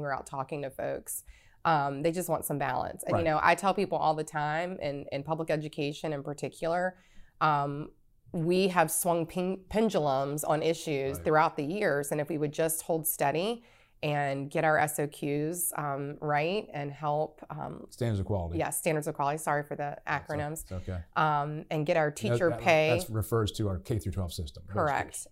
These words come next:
Speaker 2: good.
Speaker 1: Um, you know, I think we'd see a lot of progress made if we could, we could take a step back. And
Speaker 2: So you're finding more balance. What I'm, what I'm seeing is a, a la-, almost a lack of intensity.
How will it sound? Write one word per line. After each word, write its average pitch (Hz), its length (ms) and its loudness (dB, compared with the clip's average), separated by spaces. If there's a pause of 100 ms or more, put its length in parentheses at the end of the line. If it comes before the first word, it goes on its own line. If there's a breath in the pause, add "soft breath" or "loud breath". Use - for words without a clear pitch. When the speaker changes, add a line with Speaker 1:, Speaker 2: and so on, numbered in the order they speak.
(120)
Speaker 2:
good. 170 60 -8
Speaker 1:
Um, 156 280 -4 (140)
you 165 120 0
know, 156 80 2
I 160 100 4
think 165 260 -2
we'd 156 140 -4
see 151 140 -2
a 139 40 0
lot - 120 -2
of - 100 -6
progress - 500 -4
made 139 200 -4
if 151 120 -10
we 151 120 -4
could, 151 400 -8 (100)
we 165 140 -4
could 156 120 -6
take 151 180 -8
a 147 60 -6
step - 300 -4
back. 139 300 -2
And - 100 -4
Speaker 2:
So 185 80 8
you're 175 160 6
finding 220 420 2
more 180 200 6
balance. 143 580 4
What 131 160 0
I'm, 254 220 2
what 165 120 0
I'm 262 140 0
seeing 147 320 -2
is 135 120 0
a, 131 100 0 (120)
a 131 60 -2
la-, 139 300 2
almost 202 220 0
a 143 40 2
lack 151 240 2
of 131 100 0
intensity. 180 600 -2